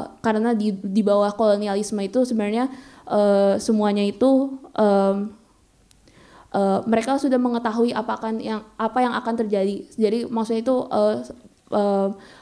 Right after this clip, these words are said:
ada misalnya mereka itu dihajar oleh, eh, pihak Belanda, mereka mengetahui bahwa hal itu terjadi, jadi mereka bisa siap dengan, eh, kejadian seperti, em, eh,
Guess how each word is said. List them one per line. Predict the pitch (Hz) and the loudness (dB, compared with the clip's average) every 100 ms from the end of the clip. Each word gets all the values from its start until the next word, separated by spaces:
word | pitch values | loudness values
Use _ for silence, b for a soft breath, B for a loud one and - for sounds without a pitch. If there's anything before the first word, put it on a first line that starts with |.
| B - | B -2
ada | 208 196 202 202 | 0 2 2 0
misalnya | 226 214 220 254 | 0 0 0 0
mereka | 254 240 220 | 0 0 -2
itu | 226 262 254 247 | 0 0 0 -2
dihajar | 196 208 208 214 208 214 208 | -6 -4 -2 0 0 0 0
oleh, | 208 202 196 196 | -2 -2 -4 -6
eh, | - 202 196 196 208 - | -6 -4 -2 -2 -6 -10
pihak | - 208 214 | -6 -4 -4
Belanda, | 202 196 220 | -4 -2 -2
mereka | 247 240 | -2 -2
mengetahui | 262 262 226 214 220 240 | -2 -2 -2 0 2 2
bahwa | 208 208 | 0 0
hal | 208 202 | 0 -2
itu | 208 | -2
terjadi, | 233 202 190 208 214 | -2 -2 -2 0 0
jadi | |
mereka | 240 233 247 | 0 -4 -6
bisa | 233 226 | -6 -8
siap | 220 208 208 - B B | -4 -2 -2 -6 B B
dengan, | 202 202 202 196 196 208 B B B | -4 -4 -2 -4 -4 -10 B B B
eh, | 190 190 185 185 - - - - | -2 0 0 -2 -6 -20 -20 -2
kejadian | 233 220 202 208 208 208 214 | 2 2 0 -2 -4 -4 -8
seperti, | 226 214 - 208 196 202 220 202 | -6 -8 -6 -6 -6 -8 -6 -2
em, | 190 185 185 185 190 _ B B B B - - | 0 0 -4 -8 -12 _ B B B B -12 -2
eh, | 196 185 | 0 0